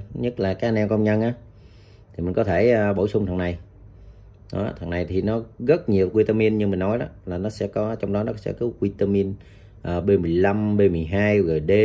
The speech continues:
ba, tùm lum hết trên trong đó. Đó, nó có thành phần biotin nữa, giúp con gà mà nó bóng lông. Đó, mình không có cần mà chăm sóc kỹ lưỡng, nó cũng bóng lông như thường.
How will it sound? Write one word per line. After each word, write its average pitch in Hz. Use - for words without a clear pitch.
ba, 104
tùm 87
lum 101
hết 107
trên 104
trong 101
đó. 107
Đó, 107
nó 120
có -
thành 95
phần 90
biotin 104
nữa, 107
giúp 123
con 98
gà 85
mà 85
nó 95
bóng 117
lông. 107
Đó, 104
mình 87
không 95
có 98
cần 85
mà 82
chăm 95
sóc -
kỹ 80
lưỡng, 95
nó 113
cũng 104
bóng 117
lông 95
như 98
thường. 82